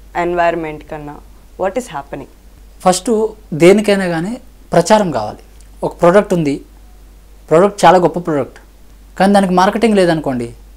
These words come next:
Speaker 2: product వెళ్తుందా?
Speaker 1: మ్మ్.
Speaker 2: వెళ్ళదు. So అలాగే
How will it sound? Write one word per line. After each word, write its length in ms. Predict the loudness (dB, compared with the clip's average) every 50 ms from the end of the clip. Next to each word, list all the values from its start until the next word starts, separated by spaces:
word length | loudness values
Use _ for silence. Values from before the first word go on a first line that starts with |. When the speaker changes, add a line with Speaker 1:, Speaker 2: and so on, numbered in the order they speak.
| -20 -20 -20 -20 -10 -2
Speaker 2:
product 260 | 2 2 2 2 2
వెళ్తుందా? 440 | -2 -2 -2 -2 -4 -4 -4 -4 -6 -8 -20 -20 -20 -20 -20 -20 -20 -20 -20 _ -20 -20 -20 -20 -20 -20 -20 -20 -16 -14
Speaker 1:
మ్మ్. 100 | -12 -12 -12 -14 -20 -20 _ -4
Speaker 2:
వెళ్ళదు. 240 | -2 -2 -2 -4 -8 -14 -20 -20 -20 _ -20 -20 -20 -20 -20 -20 -20 -20 -20 -20 -20 -20 -20 -20 -20 -20 -20 -10 0
So 80 | 4 4
అలాగే 580 | 6 6 6 6 6 6 4 4 2 -2 -8